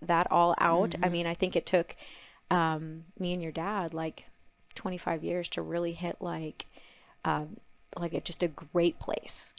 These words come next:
Speaker 2: Aw.
Speaker 1: You know, like, it was good, but, like, there were things that needed to, to happen, and then they happened. And it's like now, like, once, once things came into alignment for us, then I'm like,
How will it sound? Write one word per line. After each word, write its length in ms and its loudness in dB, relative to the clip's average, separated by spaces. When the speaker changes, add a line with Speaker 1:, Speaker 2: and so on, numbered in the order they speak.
Speaker 2:
Aw. 340 -8
Speaker 1:
You 100 0
know, 120 2
like, 120 0
it 80 6
was 120 2
good, 580 8
but, 120 6
like, 180 6
there 100 8
were 80 10
things 340 0
that 100 -2
needed 400 -2
to, 80 -4
to 60 -2
happen, 600 0
and 220 -2
then 160 0
they 100 -4
happened. 560 -6
And 460 -2
it's 200 -4
like 160 2
now, 760 0
like, 440 -2
once, 520 0
once 220 2
things 220 -2
came 200 -2
into 160 2
alignment 460 -2
for 180 -6
us, 340 -4
then 180 2
I'm 100 0
like, 300 -4